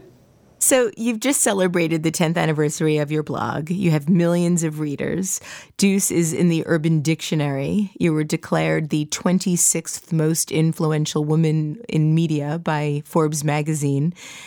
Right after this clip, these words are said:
And the word deuce was even featured as the answer to a question on Jeopardy! Was the trajectory of success with All Things Deuce something that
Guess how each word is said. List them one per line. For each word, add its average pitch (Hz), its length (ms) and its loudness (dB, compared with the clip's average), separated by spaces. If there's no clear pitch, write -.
And 175 460 2
the 175 280 2
word 185 460 2
deuce 190 440 0
was 170 180 0
even 170 240 2
featured 165 460 0
as 156 180 -2
the 160 160 0
answer 151 400 0
to 151 260 -2
a 143 60 -4
question 147 720 -2
on 147 420 0
Jeopardy! 151 640 -2
Was 190 460 2
the 208 100 0
trajectory 226 800 0
of 180 160 0
success 180 540 -2
with 170 240 0
All 165 180 0
Things 170 420 0
Deuce 165 300 0
something 160 580 0
that 151 400 -2